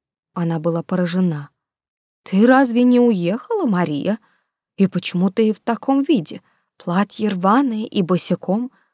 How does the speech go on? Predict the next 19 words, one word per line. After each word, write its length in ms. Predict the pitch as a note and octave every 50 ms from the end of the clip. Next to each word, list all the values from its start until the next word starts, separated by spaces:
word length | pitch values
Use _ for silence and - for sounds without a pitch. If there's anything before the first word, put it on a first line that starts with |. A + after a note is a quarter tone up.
| _ _ _ -
А 140 | D#4+ E4+ D4+
кто 220 | - - D4 C#4+
эта 180 | C#4 C4+ D4 C#4
девушка 440 | - D#4 C4 F3 E3+ - - -
с 60 | G#3+ -
тобой? 460 | - A3 G#3 F#3+ G3 G3 G3 G3 - _ _ _ _ _ _ _ _ -
И 100 | F3 E3
с 200 | - - - -
вами 280 | F3 F#3 G3 G3 F#3
собака? 720 | F3 - - F3 E3 C#3+ E3 E3 G3 A#3+ - - - F#4+ - _ _ _ _ _ _ _ _ _ _
Откуда?» 800 | - G3+ F#3 - - _ - - A4+ D#4+ G#3 D#3 E3 E3 D#3+ - _ _ _ _ _ _ _ _ _ _ _ _ _ _ _ _ _ -
«Это 220 | A#3 B3+ - B3+
сейчас 320 | - - G#3 - A3 G3+
не 100 | - A3
главное, 380 | G#3+ F#3+ G3+ G3 F#3 F#3 F3 F3
Катрин», 460 | - - F#3+ F#3 - G3 F3 D#3 D3 - _ _ _ _ _ _ _ - -
перебила 340 | F3 F3 D3+ E3 E3 D#3 D#3+
её 200 | D#3 D3+ E3 E3
Мария. 380 | E3+ E3+ E3 E3 D#3 D#3 D3+